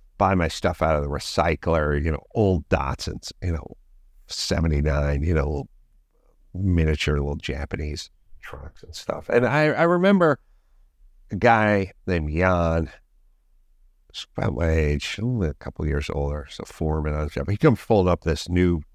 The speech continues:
Ford Ranger, you know, and V six, and it was like, "Oh, crew cab," you know, whatever. And I was like, "Wow, sweet, yeah." And he was like, went down to, you know, Galpin Ford, and it's,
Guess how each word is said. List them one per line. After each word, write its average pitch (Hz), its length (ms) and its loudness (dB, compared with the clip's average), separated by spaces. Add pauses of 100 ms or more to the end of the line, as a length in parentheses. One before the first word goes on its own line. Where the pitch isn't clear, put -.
(160)
Ford 87 320 2
Ranger, 78 580 -4 (160)
you 87 100 -6
know, 78 240 -4 (720)
and 110 420 4 (1120)
V 92 220 -2
six, - 600 -8
and - 80 -8
it 69 80 -8
was - 120 -10
like, - 220 -6
"Oh, 82 480 -4 (400)
crew 95 280 0
cab," 73 460 -2
you 80 120 2
know, 76 120 2
whatever. 80 440 2
And 80 100 -6
I 82 40 -10
was - 140 -12
like, - 160 -14
"Wow, 82 220 -6
sweet, 92 420 -2
yeah." 85 280 -2 (600)
And 107 320 4 (160)
he 131 100 -2
was 117 180 0
like, 104 240 4 (500)
went 104 240 2
down 92 300 2
to, 82 140 -2 (120)
you 104 100 -2
know, 82 140 -4
Galpin 82 460 0
Ford, 82 580 2
and 73 80 0
it's, - 240 -10